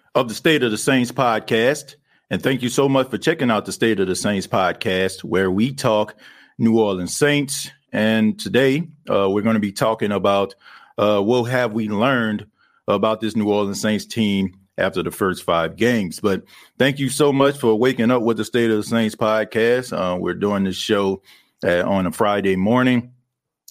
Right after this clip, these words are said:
Want to give a special shout out to R P three and Company, uh, one oh three point seven The Game. Uh, I just, uh, finished up with them.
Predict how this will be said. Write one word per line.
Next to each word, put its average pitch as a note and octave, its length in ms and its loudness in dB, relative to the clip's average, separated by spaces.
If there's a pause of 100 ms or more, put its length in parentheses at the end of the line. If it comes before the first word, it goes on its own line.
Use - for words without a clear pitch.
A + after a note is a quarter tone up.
(200)
Want A2 180 2
to G#2+ 60 0
give G#2 160 0
a - 20 -6
special A2 340 -2
shout G#2+ 260 2
out G2+ 160 0
to G2+ 120 2
R G#2 180 2
P G#2+ 220 -2
three A2 260 0
and F#2 140 -2
Company, G#2+ 580 0 (400)
uh, F#2 220 2
one G#2+ 220 2
oh G#2+ 80 0
three G#2+ 200 0
point G2+ 280 -2
seven G2+ 320 -2
The F2 80 -2
Game. G#2+ 580 0
Uh, F2+ 320 -2
I F2 120 -4
just, G2+ 360 -2
uh, F#2 160 2
finished G2 420 -2
up G2 180 0
with F#2 140 -4
them. A2 440 2